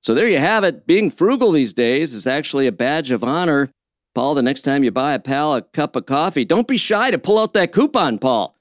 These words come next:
It's okay, even if they think you're a cheapskate. <laughs> I'm Jeff Sloan, and that's today's Business Beat.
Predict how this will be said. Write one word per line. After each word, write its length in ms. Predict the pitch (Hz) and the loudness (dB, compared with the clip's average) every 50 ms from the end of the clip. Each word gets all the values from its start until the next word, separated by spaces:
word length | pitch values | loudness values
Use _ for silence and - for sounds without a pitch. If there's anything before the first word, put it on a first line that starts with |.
| _ _ _ _ _ - | _ _ _ _ _ -4
It's 180 | - - - - | -4 -2 0 2
okay, 480 | 151 165 175 - 214 240 262 254 233 | 2 2 2 2 2 2 4 4 4
even 180 | 190 175 170 190 | 4 4 2 2
if 140 | 202 190 - | -2 -2 0
they 160 | 214 208 208 | 0 0 0
think 260 | - 226 226 247 202 | 2 0 0 0 0
you're 140 | 262 262 254 | 2 2 2
a 60 | 240 | 2
cheapskate. 840 | - - 269 302 302 277 - - 269 240 220 190 165 - - - - - - - - 185 214 220 202 170 - 165 - | 2 0 0 0 0 -2 -4 -2 0 0 0 0 -2 -4 -6 -8 -8 -8 -12 -12 -8 -6 -4 -4 -2 -2 0 0 2
<laughs> 0 | |
I'm 220 | 226 233 240 247 208 | 2 2 0 0 -2
Jeff 240 | 190 247 240 226 226 | 0 0 0 0 0
Sloan, 480 | - 185 208 240 - 262 247 226 185 | -2 0 0 2 2 2 2 2 4
and 180 | 165 151 - - | 2 2 2 0
that's 240 | 160 180 175 - - | 0 -2 -2 -4 -2
today's 480 | - 170 170 175 175 170 170 156 131 | 0 2 2 4 4 4 2 2 0
Business 400 | 113 - 170 170 135 143 139 127 | 0 0 2 2 4 2 0 0
Beat. 320 | - - 139 117 101 - | 0 -2 -2 -2 -2 -4